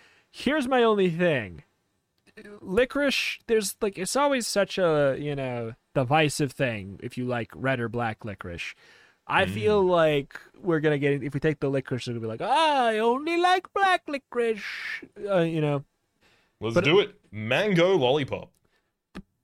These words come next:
Speaker 1: Okay. You got that written down? I keep on trying to move
Speaker 2: Mm-hmm.
Speaker 1: my hand to write stuff down, but I don't have to. That's great. Get the pages.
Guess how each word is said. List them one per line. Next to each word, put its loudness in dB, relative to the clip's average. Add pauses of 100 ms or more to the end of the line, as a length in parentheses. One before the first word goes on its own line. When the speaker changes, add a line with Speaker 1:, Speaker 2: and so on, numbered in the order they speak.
(400)
Speaker 1:
Okay. -8 (380)
You -14
got -6
that -4
written -6
down? -8
I -18
keep -10
on -6
trying -2
to -6 (180)
move -6
Speaker 2:
Mm-hmm. -4
Speaker 1:
my -4
hand -6
to -6
write -8
stuff -12
down, -10
but -10
I -8
don't -8
have -8
to. -20
That's -20
great. -10 (760)
Get -16
the -20
pages. -16